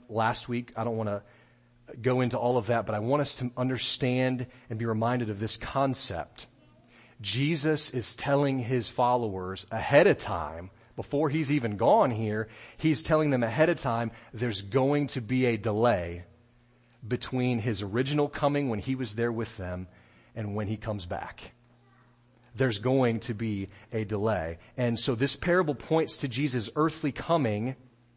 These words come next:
as the engagement between him and his bride,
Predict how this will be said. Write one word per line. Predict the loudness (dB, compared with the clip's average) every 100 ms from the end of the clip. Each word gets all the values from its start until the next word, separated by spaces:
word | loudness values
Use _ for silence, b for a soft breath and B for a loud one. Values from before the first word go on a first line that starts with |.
| _ _ B B B
as | 0 2
the | 2 2
engagement | 0 0 4 4 4 -2 -6 -10 -12 -18 -20 _ b b b
between | -6 -4 0 2 2 0 -8
him | 0 2 4
and |
his | 2 0
bride, | 0 2 2 0 -2